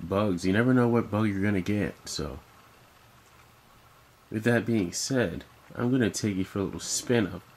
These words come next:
C M seven, also known as, uh, CyanogenMod seven. And if you do not know who Team Cyanogen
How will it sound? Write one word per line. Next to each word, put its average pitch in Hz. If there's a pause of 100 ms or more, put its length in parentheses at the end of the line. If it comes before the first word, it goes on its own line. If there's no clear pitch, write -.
(580)
C -
M 101
seven, 98 (320)
also 101
known 92
as, 90
uh, 80
CyanogenMod 85
seven. 87
And 92
if 85
you 101
do 101
not 117
know 110
who 98
Team 95
Cyanogen 90